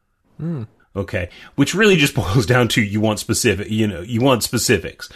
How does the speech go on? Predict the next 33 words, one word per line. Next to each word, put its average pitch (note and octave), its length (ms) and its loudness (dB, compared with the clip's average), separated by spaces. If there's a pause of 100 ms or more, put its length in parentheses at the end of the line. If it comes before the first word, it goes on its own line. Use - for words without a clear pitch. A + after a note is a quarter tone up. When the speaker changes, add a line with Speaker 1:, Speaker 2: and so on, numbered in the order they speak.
(280)
Speaker 2:
But G#2+ 380 2 (120)
Speaker 1:
Yeah. G2+ 260 -16
Speaker 2:
getting E3+ 260 4
some, E3+ 280 0
getting D#3+ 300 2
a F3+ 60 4
review B2+ 300 -2
that's B2 180 -4
vague, F#2+ 420 -2
writing C3 340 2
a D3+ 40 2
review A2+ 380 0
that's G#2+ 160 -6
vague, F2+ 340 -10 (200)
that's, G2 380 -4
that's G#2 300 -8
full B2+ 320 0
of, G#2+ 120 0 (360)
"Yeah, A3 340 2
hey, A3 380 4
it F#3 260 -2
was F3+ 140 2
great. G#3 520 2
I E3 120 0
loved F#3 300 2
working F#3+ 340 0
with F3+ 200 4
you. F3+ 180 -2
You're E3+ 320 4
a F3 40 6
really F3+ 260 6
awesome F3+ 340 0
judge. F#3+ 480 4